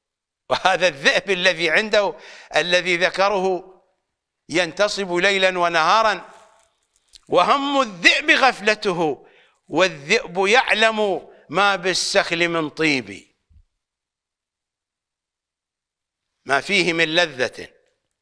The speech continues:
أبو نؤاس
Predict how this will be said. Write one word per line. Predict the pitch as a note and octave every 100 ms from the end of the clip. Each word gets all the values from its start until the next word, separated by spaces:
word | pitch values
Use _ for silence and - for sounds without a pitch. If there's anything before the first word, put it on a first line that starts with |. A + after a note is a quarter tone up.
| _ _ _ _ _ _ _ _ _ _ _ _ - _ _ _ _ _ _ D3+
أبو | E3+ G3+
نؤاس | G3 G3 C#4+ D#4 -